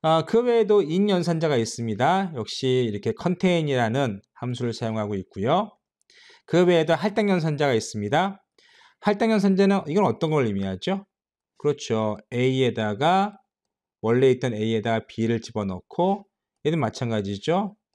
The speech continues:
A에다가 A에서 마이너스 B를 뺀다. 원래 있던 A에다가 B를 뺀 다음에 A를 집어넣겠다라는 그런 연산자들이잖아요. 어, 그런 행위들을 우리가 아, 요러한,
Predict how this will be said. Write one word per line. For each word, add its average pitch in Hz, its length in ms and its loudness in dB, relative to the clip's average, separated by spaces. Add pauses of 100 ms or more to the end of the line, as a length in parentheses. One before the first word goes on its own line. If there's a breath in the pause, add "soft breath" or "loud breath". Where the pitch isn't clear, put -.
A에다가 107 840 -2 (560)
A에서 117 640 0
마이너스 110 760 -2 (160)
B를 139 540 0 (160)
뺀다. 98 500 -4 (120)
원래 120 260 2
있던 113 240 -4
A에다가 101 480 -4
B를 104 240 -6
뺀 120 220 -6
다음에 107 200 -6
A를 101 180 -4
집어넣겠다라는 101 880 -6
그런 113 260 -2
연산자들이잖아요. 104 1040 -4 (800 loud breath)
어, 165 400 2
그런 226 280 0
행위들을 208 460 4
우리가 127 640 0 (640)
아, 123 300 0
요러한, 190 960 2